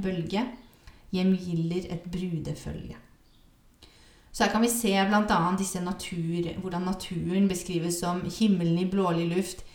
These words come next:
de mektige fjell, eh, grønt er det i lien, og det er, eh, en isbre som man kan skimte, og, eh,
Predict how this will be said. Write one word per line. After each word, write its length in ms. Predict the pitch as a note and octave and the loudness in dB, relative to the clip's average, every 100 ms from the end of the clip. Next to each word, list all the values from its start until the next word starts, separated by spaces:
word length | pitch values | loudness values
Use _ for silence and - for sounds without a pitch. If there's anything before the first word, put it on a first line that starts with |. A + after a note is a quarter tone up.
| - - | -14 -4
de 80 | E3+ | 2
mektige 720 | G3 - - - E3 F#3 F#3 | 2 0 -8 -8 -2 0 0
fjell, 540 | F#3+ F3+ A3 A3 G#3+ - - - - | 0 2 4 4 2 -8 -20 -20 -20
eh, 400 | - F#3 F3+ F3 F3 | -8 -4 -2 -2 -2
grønt 640 | F3 F#3 F#3+ G#3 G#3 - - | -2 2 6 6 4 -2 -4
er 240 | F3 E3+ F3+ | 0 0 0
det 80 | F#3 | 0
i 100 | F#3+ | 0
lien, 640 | F3 E3 F3 G3 G#3+ G#3 - - | 0 0 2 6 6 6 2 -6
og 320 | E3+ E3+ E3+ | -6 -2 -2
det 140 | E3+ E3 E3+ | -2 -2 -2
er, 120 | E3+ - F3+ | -6 -10 -8
eh, 560 | E3+ E3+ E3 D#3+ D3+ E3+ | -4 -2 -2 -4 -6 -6
en 100 | E3 | -2
isbre 720 | G#3 F#3 F3 - E3+ F3 G#3+ A3+ A3+ - - - | 0 -2 -4 -8 -4 0 2 0 -4 -14 -20 -20
som 160 | - F3 | -8 -4
man 160 | E3+ | -2
kan 160 | F3 F#3+ | -2 2
skimte, 480 | G3+ E3+ - G3 G#3+ A3+ - - - - - | 2 2 0 2 4 4 2 -10 -20 -20 -10
og, 440 | F#3 F#3 F#3 F#3 | -6 -4 -6 -6
eh, 300 | F3+ F3 F3 | -6 -2 -2